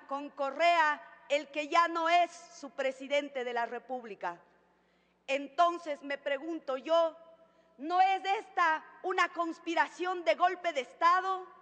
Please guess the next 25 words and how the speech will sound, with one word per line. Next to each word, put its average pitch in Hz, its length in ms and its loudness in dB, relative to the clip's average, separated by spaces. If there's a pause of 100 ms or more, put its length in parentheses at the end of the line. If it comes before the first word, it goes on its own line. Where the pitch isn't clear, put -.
(580)
¿Acaso 359 480 0
no 392 160 -4
se 381 140 -8
quería 381 600 2
configurar 339 960 0 (540)
aquel 392 560 0
plan 392 320 0
maléfico? 349 920 0 (280)
Porque 262 240 -8
aquí 349 260 -8
se 370 120 -6
ha 330 80 -2
pre-, 320 300 -4 (160)
se 302 80 -8
ha 302 80 -2
dicho, 311 520 -10 (720)
¿qué 320 140 -4 (220)
pasaba 381 680 2 (440)
si 339 120 -8
Correa 339 720 0
no 381 320 4
iba 392 380 0
al 277 100 0
regimiento 277 800 -12
Quito? 247 420 -16